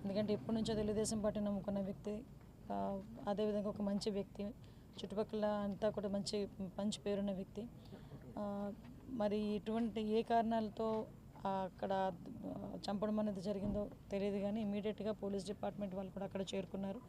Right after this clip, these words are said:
సంఘటన జరిగిన within ట్వంటీ మినిట్స్ ఎస్పీ, సాక్షాత్తు ఎస్పీ గారు కూడా సంఘటన స్థలానికి చేరుకోవడం కూడా జరిగింది. ఇమీడియట్గా around ట్వెల్వ్ బృందాలను కూడా, పన్నెండు బృందాలను కూడా ఏర్పాటు చేసి ఉన్నాం.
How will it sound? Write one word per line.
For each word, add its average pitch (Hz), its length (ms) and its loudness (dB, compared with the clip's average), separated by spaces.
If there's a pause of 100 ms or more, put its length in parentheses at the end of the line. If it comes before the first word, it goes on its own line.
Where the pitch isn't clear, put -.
(420)
సంఘటన 226 460 2
జరిగిన 220 480 2
within 214 340 2
ట్వంటీ 214 280 2
మినిట్స్ 214 420 2
ఎస్పీ, 190 520 0
సాక్షాత్తు 202 500 0
ఎస్పీ 208 280 0
గారు 202 180 2
కూడా 202 180 -2
సంఘటన 202 380 0
స్థలానికి 190 560 -4
చేరుకోవడం 185 380 -4
కూడా 180 120 -2
జరిగింది. 180 440 -4 (580)
ఇమీడియట్గా 220 640 4
around 214 260 2
ట్వెల్వ్ 208 800 2 (420)
బృందాలను 208 460 2
కూడా, 196 140 -4
పన్నెండు 202 280 2
బృందాలను 196 400 0
కూడా 202 140 0
ఏర్పాటు 196 360 -2
చేసి 190 160 -2
ఉన్నాం. 202 200 -2